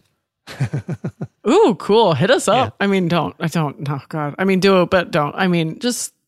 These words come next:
Speaker 1: Any,
Speaker 2: Yeah,
Speaker 1: any,
Speaker 2: do.
Speaker 1: any
Speaker 2: Yes,
Speaker 1: kind
Speaker 2: do
Speaker 1: of
Speaker 2: it.
Speaker 1: attention is good attention.
Speaker 2: <laughs>
Speaker 1: Any, any press is good
Speaker 2: I think
Speaker 1: press.
Speaker 2: that's what the Michael Jackson dad said, and I don't think that was the right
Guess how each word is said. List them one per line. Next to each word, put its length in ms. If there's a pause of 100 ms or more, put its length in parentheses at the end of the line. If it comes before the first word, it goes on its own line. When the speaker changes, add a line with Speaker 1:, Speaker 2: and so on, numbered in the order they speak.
(160)
Speaker 1:
Any, 500
Speaker 2:
Yeah, 100
Speaker 1:
any, 140
Speaker 2:
do. 200
Speaker 1:
any 220
Speaker 2:
Yes, 140
Speaker 1:
kind 180
Speaker 2:
do 80
Speaker 1:
of 60
Speaker 2:
it. 20
Speaker 1:
attention 360
is 120
good 180
attention. 580 (460)
Speaker 2:
<laughs> 460
Speaker 1:
Any, 260 (480)
any 300
press 320
is 80
good 140
Speaker 2:
I 20
think 160
Speaker 1:
press. 100
Speaker 2:
that's 180
what 160
the 120
Michael 320
Jackson 580
dad 320 (180)
said, 360
and 120
I 140
don't 240
think 240
that 240
was 360
the 120
right 440